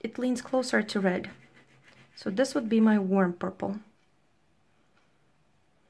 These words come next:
So I hope you start to understand the distinction between the cool and the warm colors, because to be honest, when I started out, I kind of got a bit lost, I think, and understanding everything.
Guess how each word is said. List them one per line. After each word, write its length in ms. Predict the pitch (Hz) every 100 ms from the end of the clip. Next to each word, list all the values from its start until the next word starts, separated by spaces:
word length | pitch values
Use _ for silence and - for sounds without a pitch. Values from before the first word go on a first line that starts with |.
| _ _ _ _ _ _ _ _ _ _ _ _ - - - - _ _
So 380 | - 247 - - _ _ _ _ _ _ _ _ -
I 100 | 233
hope 220 | 294 294
you 120 | 254
start 300 | 233 233 226
to 80 | 214
understand 520 | 208 214 - 214 190
the 60 | 180
distinction 540 | 190 - 185 - 180
between 340 | 180 190 185
the 60 | 190
cool 240 | - 208
and 120 | 196 185
the 60 |
warm 240 | 180 185 175
colors, 340 | 175 170 170
because 240 | 180 190 190 - - -
to 80 |
be 120 | 220 269
honest, 280 | 285 294
when 80 | 254
I 60 | 226
started 400 | 220 233 226 226
out, 240 | 214 214 -
I 360 | 196 190 190 - -
kind 200 | 196 202
of 240 | 190 180
got 260 | 208 180 - -
a 40 |
bit 220 | 180 190
lost, 520 | 196 196 185 - - - - _ _ -
I 80 | 180
think, 640 | 185 170 175 - - -
and 400 | 196 180 180 175 -
understanding 680 | 190 185 190 190 185 180
everything. 440 | 175 175 175 196